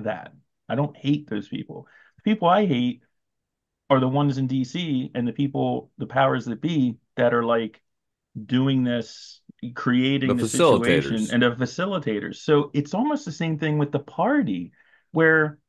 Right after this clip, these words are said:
Speaker 1: the people that are like, "I'm gonna get mine, I'm gonna get my Obama phone, I'm gonna get," I don't like 'em.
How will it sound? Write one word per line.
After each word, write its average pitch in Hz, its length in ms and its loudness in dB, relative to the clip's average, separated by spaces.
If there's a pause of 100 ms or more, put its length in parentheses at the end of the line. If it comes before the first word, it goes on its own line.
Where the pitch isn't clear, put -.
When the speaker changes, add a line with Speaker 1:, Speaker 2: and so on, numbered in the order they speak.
(400)
Speaker 1:
the 156 100 0
people 254 400 2
that 180 160 2
are 165 100 -2
like, 139 440 -2 (160)
"I'm 131 140 0
gonna 156 160 -4
get 147 180 2
mine, 135 460 0
I'm 127 100 -4
gonna 139 140 -2
get 135 160 0
my 131 200 2
Obama 123 360 0
phone, 120 540 -6
I'm 123 100 0
gonna 127 200 -4
get," - 120 -20 (500)
I 127 100 2
don't 143 200 2
like 131 240 2
'em. 131 280 -4